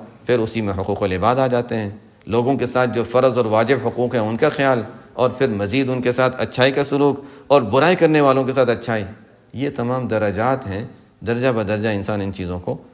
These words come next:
حاصل کرتا ہے اور آگے بڑھتا ہے، اور یہی ہے جس کی تعریف کی گئی ہے کہ سب سے زیادہ چیز جو قیامت کے دن میزان عمل میں بھاری ہوگی وہ حسن اخلاق ہوگی۔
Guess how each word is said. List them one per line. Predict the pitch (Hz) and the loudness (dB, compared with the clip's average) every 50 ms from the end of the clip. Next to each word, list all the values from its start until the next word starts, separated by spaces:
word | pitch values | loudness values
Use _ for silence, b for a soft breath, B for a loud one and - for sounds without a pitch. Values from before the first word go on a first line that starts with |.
| _ _ - | _ _ -2
حاصل | 110 113 110 - 110 | 0 0 0 -2 -6
کرتا | 98 - 104 101 98 - 117 | -4 -4 -4 -4 -2 -2 -2
ہے | 120 | 0
اور | 117 107 | 0 0
آگے | 98 92 92 87 87 | -2 -2 -4 -4 -4
بڑھتا | 78 85 80 82 - 90 82 78 | -6 -6 -8 -6 -8 -8 -8 -8
ہے، | 71 69 - - | -10 -12 -10 -4
اور | 110 117 110 | -2 -2 0
یہی | 104 107 113 120 135 135 135 135 - - - - - | 0 -2 -2 0 0 -2 -2 -4 -10 -16 -12 -4 -4
ہے | 117 117 | -2 -2
جس | 95 110 110 | -2 -4 -6
کی | - - 113 107 101 107 107 - - | -4 -4 -4 -4 -4 -6 -10 -16 -6
تعریف | - 113 107 113 127 127 127 | -2 0 0 2 0 -2 -4
کی | - 107 107 101 | -4 -6 -4 -2
گئی | 101 101 98 104 | -2 -2 -2 -2
ہے | 110 113 | -2 -2
کہ | - 110 104 101 101 104 B B B | -2 -2 -2 -2 -4 -6 B B B
سب | - - - - 156 151 - | -14 -4 0 0 0 0 -2
سے | - - 131 127 | -2 0 0 0
زیادہ | 107 101 117 117 110 117 110 110 | 2 2 0 2 2 2 0 0
چیز | - 113 113 110 | -2 -4 -4 -2
جو | 101 104 101 | -2 -4 -4
قیامت | 98 - 101 101 104 113 113 - | -2 0 0 0 0 -2 -4 -2
کے | - 107 | -4 -4
دن | 98 104 101 | -2 -2 -4
میزان | 98 98 98 92 107 104 101 | -4 -4 -4 -2 -2 -2 -2
عمل | 95 95 104 104 104 101 | -2 -2 -2 -2 -2 -2
میں | 98 95 | -4 -6
بھاری | 85 87 101 107 113 110 | -4 -4 -4 -2 -2 -2
ہوگی | 98 98 98 98 104 | -4 -4 -6 -4 -4
وہ | 101 92 87 95 | -4 -6 -6 -8
حسن | 87 - - | -12 -12 -10
اخلاق | 82 78 - - 87 87 87 87 - | -10 -10 -8 -6 -6 -6 -6 -6 -8
ہوگی۔ | - 71 69 - - | -12 -10 -10 -10 -12